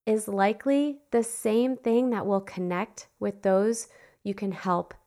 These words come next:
the most. When you love what you do, when you love who you serve, and when you want to get them great results,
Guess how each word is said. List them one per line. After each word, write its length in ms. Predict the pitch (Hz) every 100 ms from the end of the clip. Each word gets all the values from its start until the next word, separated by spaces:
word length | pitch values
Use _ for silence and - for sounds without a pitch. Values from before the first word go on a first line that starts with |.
| _ _
the 100 | 185
most. 560 | 180 - - - - _ _ _ _ _ _ _ _ _ _ _ _
When 200 | 220 233
you 160 | 247 233
love 420 | 208 208 240 262
what 180 | 320 -
you 140 | 285
do, 560 | 254 196 175 185 226 262 _ _ _ -
when 160 | 220
you 160 | 226 226
love 540 | 190 190 196 233 240
who 120 | 240
you 220 | 240 202 196
serve, 760 | - 175 175 196 254 269 - _ _ _ _ _
and 220 | 220 220 220
when 140 | 233
you 160 | 240 214
want 360 | 190 185 214
to 120 | - 269
get 240 | 208 202
them 160 | 226 214
great 280 | 190 190
results, 680 | 202 185 170 180 254 - -